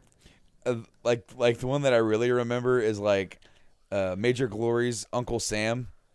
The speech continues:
is coming to visit, so they gotta clean up the, like, like, the apartment, and, like,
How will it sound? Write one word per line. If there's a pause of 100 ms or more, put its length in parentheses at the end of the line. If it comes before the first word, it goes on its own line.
(220)
is
coming
to
visit, (360)
so
they
gotta
clean
up
the,
like,
like,
the
apartment, (1400)
and,
like,